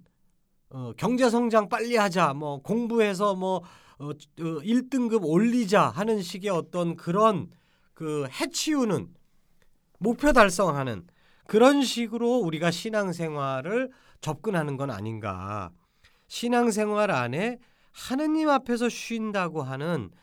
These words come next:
이것이 우리가 제대로 묵상이 돼야만 신앙생활 안에서 우리는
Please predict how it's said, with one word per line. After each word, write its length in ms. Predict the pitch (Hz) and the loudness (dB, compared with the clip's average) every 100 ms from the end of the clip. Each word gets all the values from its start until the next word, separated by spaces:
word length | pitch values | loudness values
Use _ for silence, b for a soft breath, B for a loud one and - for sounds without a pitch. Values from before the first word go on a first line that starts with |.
| b b _ | b b _
이것이 1040 | 190 233 269 262 247 240 233 - 262 277 | -4 -2 0 -2 0 -2 -2 -6 -6 -4
우리가 420 | 214 170 160 180 | -6 -6 -4 -4
제대로 460 | 175 - 165 220 226 | -4 -6 -2 0 2
묵상이 600 | 165 143 - 165 156 160 | -2 -6 -8 -8 -6 -4
돼야만 640 | 117 117 110 120 196 262 b b - | -4 -2 -2 0 0 -2 b b -14
신앙생활 920 | - 240 233 220 175 170 160 151 143 | -8 -4 -2 -2 -2 -4 -2 -2 -4
안에서 540 | 113 117 107 - 208 | -4 -6 -8 -6 -4
우리는 560 | 202 123 120 131 123 | -4 -4 -6 -6 -8